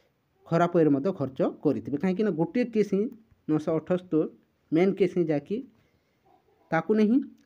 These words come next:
ଫିଜ୍, ଯାହାକି ଆପଣଙ୍କର ଖର୍ଚ୍ଚ କରାଯାଇଅଛି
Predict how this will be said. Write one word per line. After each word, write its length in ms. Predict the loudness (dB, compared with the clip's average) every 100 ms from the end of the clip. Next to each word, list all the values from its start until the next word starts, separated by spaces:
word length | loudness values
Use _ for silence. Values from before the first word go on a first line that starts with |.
| _
ଫିଜ୍, 280 | 2 2 -2 _ _ _ _
ଯାହାକି 280 | -4 -2 -2
ଆପଣଙ୍କର 380 | -4 -4 -4 -2 -4 -8 _ _ _ _ _ _ _ _ _ _ _
ଖର୍ଚ୍ଚ 240 | -4 -2 0
କରାଯାଇଅଛି 580 | 0 2 4 2 0